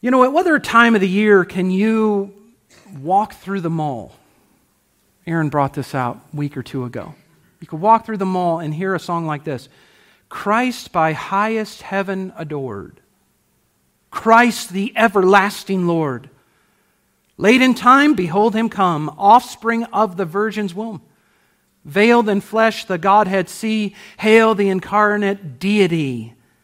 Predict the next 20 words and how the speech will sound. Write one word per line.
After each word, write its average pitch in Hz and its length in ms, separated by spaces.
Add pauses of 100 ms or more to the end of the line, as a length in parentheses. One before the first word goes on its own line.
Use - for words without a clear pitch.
(540)
Pleased 226 500
with 190 240
us 196 240
in 180 140
flesh 180 320
to 185 120
dwell, 170 340
Jesus 165 640
our 151 480
Emmanuel. 147 1200
Hark 139 520
the 143 140
herald 135 440
angels 139 380
sing, 139 460 (360)
glory 160 540
to 175 200
the 175 120
newborn 175 440
King." 208 360